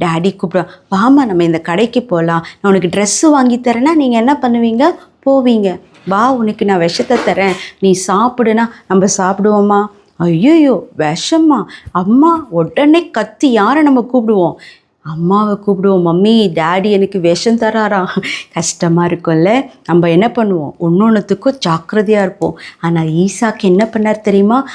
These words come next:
அப்பா சொன்ன உடனே கீழ்ப்படிஞ்சு அந்த தகன பலியில ப-, படுத்துட்டாராம். அப்போ அவரும் தகன பலியிட ஆயத்தமாயிட்டாங்களாம். அப்போ ஆயத்தமாயிட்ட பிறகு என்னாச்சு தெரியுமா?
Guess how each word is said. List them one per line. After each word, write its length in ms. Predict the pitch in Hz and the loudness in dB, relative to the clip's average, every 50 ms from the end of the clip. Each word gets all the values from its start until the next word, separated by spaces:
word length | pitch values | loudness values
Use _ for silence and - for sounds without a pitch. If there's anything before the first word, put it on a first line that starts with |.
| - - - | -20 -18 -12
அப்பா 420 | - 160 - - _ - 294 277 | -12 -12 -12 -10 _ -2 0 0
சொன்ன 500 | 269 - - 240 202 208 240 269 277 247 | 0 -2 -2 -2 2 2 4 4 4 2
உடனே 520 | 202 180 170 170 220 254 277 294 285 - - - | 0 0 0 0 0 0 0 0 -2 -4 -8 0
கீழ்ப்படிஞ்சு 1080 | - 302 302 294 302 294 196 175 156 151 156 151 - 160 151 151 160 165 175 185 190 185 - _ _ _ - _ - | 2 2 2 2 0 -2 -2 -2 -2 -4 -6 -8 -8 -8 -6 -4 -2 -2 -2 -2 -4 -6 -12 _ _ _ -20 _ -12
அந்த 200 | 165 165 - 165 | -10 -8 -8 -4
தகன 360 | - 156 151 - 185 214 247 247 | -4 -4 -2 0 0 2 2 0
பலியில 500 | 233 220 190 175 165 160 175 247 302 - - | 0 0 0 0 0 0 0 -2 -4 -4 -4
ப-, 200 | 294 285 285 - - - | -4 -4 -4 -6 -10 -4
படுத்துட்டாராம். 640 | - 269 285 277 - 285 285 262 233 214 196 160 - - - - - - - _ | -2 -2 -2 0 -2 -2 0 0 0 0 0 -4 -6 -10 -18 -20 -20 -20 -16 _
அப்போ 640 | - 190 185 - - 165 156 165 214 262 294 - - | -6 -6 -6 -4 -2 0 0 2 2 0 -2 -4 -4
அவரும் 720 | - 190 175 175 180 185 185 185 180 202 254 302 294 - - _ - - | -4 -2 0 2 2 2 2 2 2 2 2 0 -2 -4 -12 _ -10 -8
தகன 340 | 196 190 - 202 226 254 269 254 | -8 -4 0 2 2 2 2 0
பலியிட 680 | 233 190 185 185 196 190 185 175 147 151 151 170 226 277 - - - _ - - 220 226 247 | 0 0 0 0 2 2 2 0 0 0 -2 -2 -2 -2 -4 -8 -20 _ -10 -6 -4 -2 0
ஆயத்தமாயிட்டாங்களாம். 1040 | 277 277 294 294 - 294 285 285 277 262 240 240 240 233 214 202 196 190 170 - - _ - - - _ | 0 0 0 0 0 2 2 4 4 2 0 0 -2 -4 -2 0 -2 -2 -2 -4 -8 _ -20 -20 -20 _
அப்போ 280 | - 165 170 - 156 151 147 151 170 | -10 -10 -6 -4 -4 -2 -2 -2 0
ஆயத்தமாயிட்ட 800 | 220 254 262 254 254 - 269 240 185 165 175 220 254 247 - 220 | 2 2 0 0 -2 -2 -2 0 2 2 2 2 0 0 -2 -6
பிறகு 640 | - - 160 160 156 147 160 160 165 170 175 175 - - - _ - | -4 -2 -2 -2 -2 -2 0 0 2 2 0 -2 -4 -14 -20 _ -2
என்னாச்சு 480 | 190 185 190 220 247 240 233 - - - | 0 2 2 4 2 2 0 -4 -10 -6
தெரியுமா? 500 | - 214 196 196 190 202 240 277 277 262 | -4 -2 -2 0 0 0 -2 -2 -4 -6